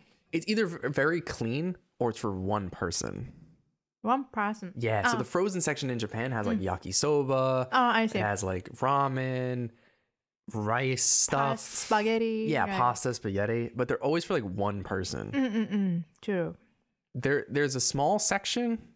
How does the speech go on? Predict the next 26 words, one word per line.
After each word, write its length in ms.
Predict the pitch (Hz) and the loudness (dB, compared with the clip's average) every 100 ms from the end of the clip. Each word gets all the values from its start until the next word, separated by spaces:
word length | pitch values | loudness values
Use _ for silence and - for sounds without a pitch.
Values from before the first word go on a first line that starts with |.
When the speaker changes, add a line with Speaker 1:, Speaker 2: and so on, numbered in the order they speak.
| - | -4
Speaker 1:
that 120 | 160 | -2
has 320 | - 196 190 185 | 0 0 2 2
some 180 | 208 | 0
frozen 380 | 196 208 202 202 | 0 0 0 0
stuff. 220 | 196 208 | 0 0
Sometimes, 380 | 196 175 165 156 | 0 0 0 0
like, 220 | 127 110 - | 0 -2 0
they 120 | 139 | 0
have 340 | 151 143 143 - | 2 0 -2 -10
French 300 | - - 139 | -6 -4 -2
fries 520 | - 135 143 143 143 | 2 2 2 2 -2
and 480 | 127 117 113 110 107 | -2 -2 -2 -4 -4
some 140 | - 113 | -4 -4
other 140 | 135 | -2
stuff. 220 | 127 143 254 | -2 -2 0
Speaker 2:
Mm, 100 | 247 | 0
mm, 160 | 220 | 0
mm. 280 | 202 202 185 | 0 0 2
Speaker 1:
Sometimes 300 | 175 127 120 | 0 0 -2
hash 220 | 120 113 - | -2 -2 0
browns 420 | 120 117 120 113 | 0 0 -2 -2
and 220 | 104 110 - _ _ _ _ _ _ _ - | -2 -4 -8 _ _ _ _ _ _ _ -2
Speaker 2:
But 160 | 226 196 | 0 2
very 200 | 208 202 | 0 0
small 360 | - 202 196 | -2 -2 0
amount. 640 | 185 180 165 - 170 - | -2 -2 -4 -10 -14 -16